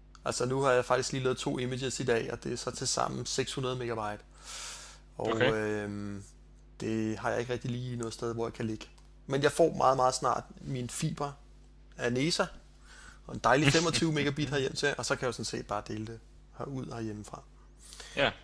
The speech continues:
Speaker 1: Men, øh, hvis
Speaker 2: Hvornår?
Speaker 1: man, hvis man har lyst til at gå ind og kigge på sitet, så må man virkelig gerne det, og hvis man har lyst til at sende nogle kommentarer eller et eller andet, eller måske skrive noget om, hvordan det kunne være nemmere at deltage, eller hvad er det for nogle informationer, man ligesom mangler for at kunne deltage, så, øh, så vil jeg være virkelig glad for det.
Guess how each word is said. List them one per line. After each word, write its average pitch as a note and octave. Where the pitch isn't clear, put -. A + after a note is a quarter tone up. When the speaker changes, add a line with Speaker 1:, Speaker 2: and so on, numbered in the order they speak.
Speaker 1:
Men, D3+
øh, D3+
hvis D3+
Speaker 2:
Hvornår? D#3
Speaker 1:
man, D#3
hvis C#3+
man D#3+
har D3
lyst F#3
til A3
at F3+
gå F#3+
ind F#3
og E3+
kigge -
på E3
sitet, C#3+
så E3+
må D#3+
man D3+
virkelig D#3+
gerne D3
det, C#3
og C#3+
hvis C3+
man D3
har D3
lyst D3
til E3
at D#3
sende D3+
nogle D3
kommentarer C3+
eller C3+
et C3+
eller C3
andet, C#3
eller B2+
måske B2+
skrive C#3+
noget C#3
om, B2+
hvordan B2+
det -
kunne C#3
være B2+
nemmere C3
at C#3
deltage, C3+
eller C3+
hvad D3
er E3
det -
for -
nogle E3
informationer, D#3
man D3+
ligesom D3+
mangler B2+
for C#3
at A#2+
kunne -
deltage, B2
så, C3+
øh, B2+
så -
vil C3+
jeg B2+
være A#2
virkelig C3+
glad A#2+
for A#2+
det. A2+